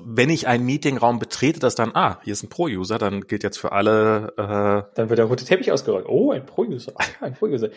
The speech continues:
Speaker 2: Wir können
Speaker 1: Nee,
Speaker 2: noch so einen kleinen
Speaker 1: <laughs> ich meine, da könnte man ja
Speaker 2: Verify-Badge
Speaker 1: sagen, hey, ich,
Speaker 2: einblenden.
Speaker 1: ich geb, ich geb, ich geb, <laughs> genau, ich krieg dann so eine Krone aufgesetzt und so und, äh, äh, <laughs> und, ähm,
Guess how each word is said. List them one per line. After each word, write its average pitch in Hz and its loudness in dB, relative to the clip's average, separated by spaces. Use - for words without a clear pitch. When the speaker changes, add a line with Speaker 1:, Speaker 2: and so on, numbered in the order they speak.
Speaker 2:
Wir 131 -12
können 147 2
Speaker 1:
Nee, 139 6
Speaker 2:
noch 156 6
so - 4
einen 110 -2
kleinen 113 -2
Speaker 1:
<laughs> - 6
ich 180 8
meine, 214 6
da - 8
könnte 220 6
man 185 6
ja 165 6
Speaker 2:
Verify-Badge - -
Speaker 1:
sagen, 160 6
hey, 185 6
ich, - 4
Speaker 2:
einblenden. - -2
Speaker 1:
ich 139 -2
geb, 165 2
ich 156 -2
geb, 180 2
ich 160 0
geb, - 0
<laughs> - -
genau, 349 0
ich 104 -8
krieg - -10
dann - -4
so - -6
eine 90 -4
Krone 185 0
aufgesetzt 139 0
und 127 -8
so 131 2
und, 101 -10
äh, 101 4
äh, 120 2
<laughs> 403 -6
und, 123 4
ähm, 113 4